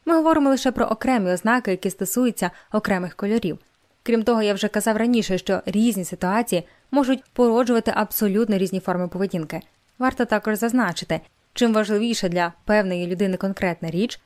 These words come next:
тим масштабніше він реагує. Переконайтеся на власному прикладі. Якщо хтось ображає вашого сусіда, ви подумаєте, що це несправедливо,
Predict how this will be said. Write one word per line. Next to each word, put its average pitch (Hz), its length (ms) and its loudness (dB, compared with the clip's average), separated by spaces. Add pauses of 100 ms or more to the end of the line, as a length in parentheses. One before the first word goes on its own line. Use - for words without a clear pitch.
(300)
тим 285 140 4
масштабніше 240 840 2
він 180 160 0
реагує. 180 520 0 (340)
Переконайтеся 311 600 0
на 214 100 2
власному 208 440 0
прикладі. 165 440 -4 (300)
Якщо 233 360 2
хтось 262 220 0
ображає 208 400 2
вашого 202 340 0
сусіда, 208 480 0 (280)
ви 330 100 2
подумаєте, 294 540 4
що 226 160 -2
це 226 140 0
несправедливо, 220 680 0